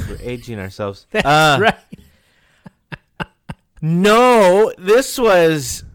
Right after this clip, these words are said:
Speaker 1: uh, do you want
Speaker 2: What?
Speaker 1: one more try?
Speaker 2: Yeah. Uh, no, not Lorne Michaels. <laughs>
Speaker 1: No, that was
Speaker 2: Bret Michaels.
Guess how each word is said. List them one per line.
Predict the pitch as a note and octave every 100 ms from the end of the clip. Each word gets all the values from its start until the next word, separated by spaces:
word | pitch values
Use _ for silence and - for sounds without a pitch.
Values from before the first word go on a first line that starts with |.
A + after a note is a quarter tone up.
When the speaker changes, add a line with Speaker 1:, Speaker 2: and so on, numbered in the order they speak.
| -
Speaker 1:
uh, | C#3 C3 A#2+ G2+
do | B2+
you |
want | C3+ B3+
Speaker 2:
What? |
Speaker 1:
one | D#4+ D#4+
more |
try? | D3+ F3+ F3 G#3 - -
Speaker 2:
Yeah. | F#3 F#3 C#3+ A2+ F#2+ _ _ _ _ _ _ _ _ _ _ _ -
Uh, | C#3 C3+ C#3+
no, | C#3+ C#3+ C#3 C3+ - _ _
not | - B2 A2+
Lorne | A#2 A2
Michaels. | A2 - - - - - - -
<laughs> |
Speaker 1:
No, | D#3 D3+
that | C#3 D3 A#2+
was | C#3 - -
Speaker 2:
Bret | - A#3 G#3+
Michaels. | F3+ D#3 C3+ C3